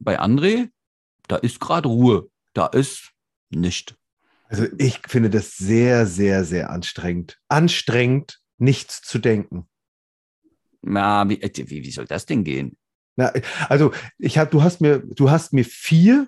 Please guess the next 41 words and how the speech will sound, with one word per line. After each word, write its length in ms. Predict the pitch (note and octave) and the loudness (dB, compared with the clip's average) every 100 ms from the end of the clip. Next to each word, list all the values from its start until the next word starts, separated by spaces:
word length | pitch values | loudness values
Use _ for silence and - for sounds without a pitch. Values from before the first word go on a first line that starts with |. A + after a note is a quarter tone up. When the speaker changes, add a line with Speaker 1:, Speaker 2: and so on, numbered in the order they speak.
| - | 0
Speaker 2:
Meditationen 720 | D#3+ D#3 C#3+ - - C3+ A2 | 2 2 0 -2 0 2 2
empfohlen, 640 | F#2 F2+ G#2 G2 A#2+ F#3+ - _ _ | 0 -4 -2 0 2 -2 -6 _ _
Speaker 1:
Ja. 120 | - | -4
Speaker 2:
mein 100 | B2 | 0
lieber 180 | B2 A#2+ | 2 2
André. 340 | A#2+ C3 G#3 - _ _ - - - _ | 2 2 0 -2 _ _ -20 -20 -20 _
Dann 140 | C3 C3 | 0 2
hab 120 | D#3 | 2
ich 100 | D3+ | 0
mich 100 | D#3 | 0
da 80 | C3 | 2
hingelegt 720 | C#3+ E3+ B2+ C#3 - - - _ _ _ _ _ _ _ _ _ _ | 2 4 4 4 0 -12 -20 _ _ _ _ _ _ _ _ _ _
und 120 | C3 | -2
dann 140 | B2+ B2+ | 0 2
hab 100 | C#3 | 0
ich 80 | |
das 200 | C3+ C3+ | -2 -2
gemacht 480 | - G#2 B2+ F#3+ - | 0 2 2 0 -2
und 160 | D3+ C#3 | -4 -4
das, 340 | D3+ - - _ _ | -10 -10 -20 _ _
das, 240 | - A#2+ D3 | -14 -10 -6
es 260 | - B2 | -8 -2
macht 220 | D3 - - | -2 0 0
schon 80 | |
ein 20 | C3+ | 0
bisschen 280 | B2+ C#3+ | 0 -2
Ruhe 260 | A#2 F#2+ F2 | -2 -2 -4
im 100 | F2 | -4
Kopf. 400 | - F2+ - - _ _ _ _ | -8 -10 -12 -20 _ _ _ _
Das 140 | F#3 | -2
ist 60 | F#3+ | 0
schon 200 | - F3 | 2 2
gut. 340 | B2+ G2 - _ _ _ _ _ | 2 -2 -6 _ _ _ _ _
Speaker 1:
Aha. 340 | G2 G2 A2+ - _ _ _ _ _ _ _ | -6 -4 -8 -12 _ _ _ _ _ _ _
Speaker 2:
Aber 220 | G2+ A#2 | -8 -8
ob 100 | - | -6
das 220 | A#2+ - | -8 -6
gar 280 | A#2 B2 D#3 | -4 -2 0
nichts 300 | E3 - - | 0 -2 -4
denken, 260 | D3 C#3+ A#2 | -4 -2 -4
also 200 | C3 | -4